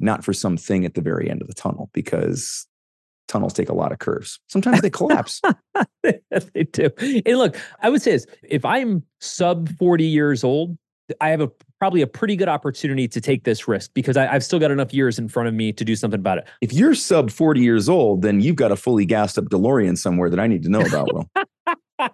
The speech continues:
Speaker 2: That sounds wonderful, actually.
Speaker 1: <laughs>
Speaker 2: And then the, the second would be, look, if I'm otherwise making eighty, a hundred thousand dollars, which isn't bad money, by the way.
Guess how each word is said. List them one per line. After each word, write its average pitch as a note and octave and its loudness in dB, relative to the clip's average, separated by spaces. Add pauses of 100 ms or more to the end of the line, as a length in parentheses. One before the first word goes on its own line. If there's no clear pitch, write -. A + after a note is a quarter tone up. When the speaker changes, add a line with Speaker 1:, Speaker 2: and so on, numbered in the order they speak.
(120)
Speaker 2:
That G#3 0
sounds - -4
wonderful, C3 -2
actually. - -4 (240)
Speaker 1:
<laughs> - -10
Speaker 2:
And A3 6
then G#3 4 (140)
the, F#3 4
the F#3 2
second - 0
would A3 2
be, G#3 2
look, A3+ 2 (240)
if E3 -2 (140)
I'm A3+ 0
otherwise F#3 2
making D3 -2 (260)
eighty, F3 4
a D#3 4
hundred D#3 0
thousand D3+ 0
dollars, E3 0
which F#3+ 0
isn't D#4+ 2
bad B3+ 2
money, A#3 0
by A#2+ 0
the G#2+ -6
way. E2+ -10